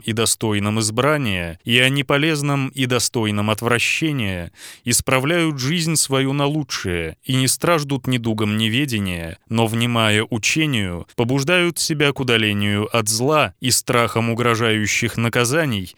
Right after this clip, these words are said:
соделывают свое спасение. Как мы видим, причина подобного подхода заключается в одинаковом понимании пневматологической природы толкования Священного Писания. Написанное Святым Духом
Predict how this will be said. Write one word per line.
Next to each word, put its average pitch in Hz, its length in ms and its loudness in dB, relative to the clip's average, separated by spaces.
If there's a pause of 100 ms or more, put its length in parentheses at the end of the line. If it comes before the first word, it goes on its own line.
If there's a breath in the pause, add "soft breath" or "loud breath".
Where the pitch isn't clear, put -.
(140 loud breath)
соделывают 147 880 0
свое 101 400 0
спасение. 95 880 -4 (760)
Как 120 220 0
мы 135 160 -2
видим, 123 400 -4
причина 156 480 0
подобного 101 560 0
подхода 113 640 -2 (260 loud breath)
заключается 120 920 0
в 139 60 -2
одинаковом 151 600 -2
понимании 147 640 0
пневматологической 131 1160 -2
природы 113 480 0
толкования 120 680 0
Священного 98 800 0
Писания. 107 720 -4 (480)
Написанное 107 880 0
Святым 104 540 -2
Духом 107 520 -2